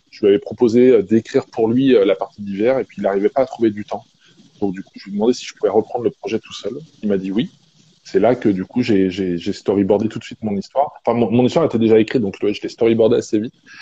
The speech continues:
Et en fait, ben, mon histoire de trente pages, euh, de, de quinze pages, pardon, euh, c'était quinze pages A quatre. Quand on coupe en deux, ça fait, euh, trente, euh, formats italiennes.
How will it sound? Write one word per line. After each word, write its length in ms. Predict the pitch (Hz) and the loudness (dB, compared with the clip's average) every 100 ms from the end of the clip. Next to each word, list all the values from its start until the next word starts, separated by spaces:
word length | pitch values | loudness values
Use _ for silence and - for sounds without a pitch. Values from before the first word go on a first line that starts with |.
| - - | -20 -4
Et 80 | 135 | -2
en 60 | 127 | 2
fait, 120 | 160 | 2
ben, 140 | 139 | 2
mon 120 | 117 | 0
histoire 240 | 120 - 139 | -2 0 2
de 80 | 120 | 2
trente 280 | - 120 | 2 -2
pages, 280 | 110 180 190 98 _ _ _ _ _ | -2 -2 -2 -6 _ _ _ _ _
euh, 280 | 117 110 104 | 2 4 4
de, 380 | 101 101 101 104 | 4 6 6 6
de 120 | 107 | 2
quinze 280 | 110 160 156 | 2 0 2
pages, 240 | 175 185 | -2 0
pardon, 260 | 123 113 165 185 | -4 -4 -6 -4
euh, 100 | 202 | -4
c'était 220 | 190 - - | -4 -2 -2
quinze 240 | 123 120 | -2 0
pages 240 | 139 127 - | 0 0 -2
A 100 | 101 | -4
quatre. 360 | 143 160 - _ | -4 -4 -12 _
Quand 100 | 107 110 | -8 -6
on 80 | 104 | -6
coupe 220 | 131 - | -6 0
en 80 | 117 | 2
deux, 120 | 139 | 2
ça 160 | - | 0
fait, 200 | 104 - | -6 0
euh, 120 | 98 92 | 2 2
trente, 380 | - 123 - - | -2 -8 -8 -2
euh, 600 | 104 98 95 92 87 90 - | 0 0 -2 -2 -6 -6 -4
formats 320 | 110 107 107 | -2 0 0
italiennes. 500 | 98 95 98 139 | -2 -4 -4 -4